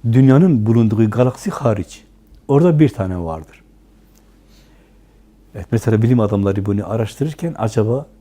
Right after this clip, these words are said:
nereye gitti? Nereye kayboldu? Acaba yok mu oldu? Başka bir şey mi oldu? Bir yere mi gitti?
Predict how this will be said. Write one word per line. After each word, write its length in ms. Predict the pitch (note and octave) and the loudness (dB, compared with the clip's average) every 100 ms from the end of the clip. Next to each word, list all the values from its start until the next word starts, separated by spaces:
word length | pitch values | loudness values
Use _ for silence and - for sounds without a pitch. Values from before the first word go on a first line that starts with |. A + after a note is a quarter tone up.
| _ | _
nereye 240 | C3 A#2+ F#2+ | 0 0 -2
gitti? 380 | F2 E2 F2+ - _ _ _ _ _ _ _ _ _ _ _ _ _ _ - | -6 -12 -18 -20 _ _ _ _ _ _ _ _ _ _ _ _ _ _ -4
Nereye 320 | C3+ C#3 G#2 | 2 4 2
kayboldu? 560 | - F#2+ F#2+ F#2 F2 E2 - _ _ _ | -2 -4 -4 -6 -8 -10 -16 _ _ _
Acaba 500 | - A2 A2 G#2 C#3 - - - - - | -6 -2 0 0 -2 -4 -18 -20 -12 2
yok 280 | C#3+ D#3 | 4 4
mu 120 | A#2+ G2+ | 2 0
oldu? 300 | F2 E2 - - _ _ _ - | 0 -6 -12 -20 _ _ _ -6
Başka 280 | G#2 - B2 | -4 0 -2
bir 60 | A2 | -2
şey 180 | D3+ | -2
mi 100 | C#3 | 0
oldu? 300 | G#2+ F#2 F2 E2+ - | 0 -2 -6 -10 -2
Bir 80 | A#2 | 2
yere 200 | B2 C#3+ | 4 4
mi 160 | A2+ | 2
gitti? 380 | F#2+ F#2 - F2+ | -2 -6 -8 -14